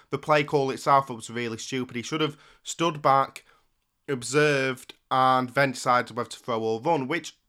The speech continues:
by the way, is how he'd got that touchdown before and what had been serving him so well in the entire game, just sitting back, observing the field, which he can do really well, Tyler Huntley,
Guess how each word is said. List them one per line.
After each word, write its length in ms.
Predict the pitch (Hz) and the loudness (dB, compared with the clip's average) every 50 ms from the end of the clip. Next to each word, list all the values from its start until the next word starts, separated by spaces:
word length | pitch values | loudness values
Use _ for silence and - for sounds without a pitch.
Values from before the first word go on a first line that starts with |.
| _ _ _ | _ _ _
by 240 | 143 123 165 185 202 | 2 6 8 8 8
the 80 | 175 | 6
way, 140 | 175 180 175 | 2 0 0
is 100 | 151 147 | 0 0
how 220 | - 156 156 170 170 | 4 6 6 6 6
he'd 160 | 156 147 - | 0 0 2
got 220 | 139 151 147 - | 2 2 4 4
that 220 | 143 131 123 - - | 4 2 2 2 -4
touchdown 460 | - 143 - - - 139 123 120 113 | -10 -10 -8 -6 -4 -2 -2 -2 -2
before 400 | 113 - 139 143 139 123 - - | -6 -4 -4 -2 0 -2 -2 -4
and 180 | 117 117 113 | -6 -10 -8
what 160 | 127 143 147 147 | -4 -4 -4 -2
had 80 | 135 | -2
been 120 | 147 143 139 | -4 -6 -6
serving 340 | - - 170 170 170 151 | -4 -4 -4 -2 -2 -4
him 80 | 147 143 | -4 -6
so 280 | 139 - - 147 143 143 | -6 -2 0 0 2 2
well 440 | 131 143 143 143 139 131 127 - _ _ _ _ _ _ _ _ | 2 4 6 6 6 4 2 -6 _ _ _ _ _ _ _ _
in 160 | 165 156 160 | 2 2 2
the 120 | 151 160 160 | 2 2 0
entire 360 | 151 151 - 160 151 156 151 | 0 2 4 4 4 4 4
game, 280 | 151 196 226 202 151 | 0 -2 -2 -2 -4
just 200 | 147 - 165 - | -6 -8 -14 -8
sitting 300 | - 180 160 - 202 202 | -8 -8 -6 -6 -8 -4
back, 420 | 147 123 107 110 131 - - - _ _ _ _ _ | -2 -2 0 0 -2 -4 -6 -16 _ _ _ _ _
observing 520 | - 120 - - 147 151 165 170 170 185 190 | -14 -10 -6 0 2 2 2 2 0 -4 -6
the 60 | 202 | -8
field, 480 | - - 117 101 98 95 113 151 156 | -8 -8 -6 -6 -6 -6 -6 -6 -8
which 240 | - 117 117 113 - | -8 -10 -10 -8 -10
he 80 | 123 117 | -12 -8
can 140 | - 135 127 | -10 -8 -6
do 220 | 127 123 127 127 | -4 -4 -4 -4
really 300 | 117 120 123 135 151 170 | -4 -4 -4 -4 -4 -2
well, 220 | 147 117 98 98 | -2 -2 -2 -2
Tyler 300 | - - 101 98 95 95 | -4 -4 -6 -6 -6 -6
Huntley, 420 | 101 101 101 95 98 107 120 135 | -8 -12 -12 -10 -10 -8 -10 -10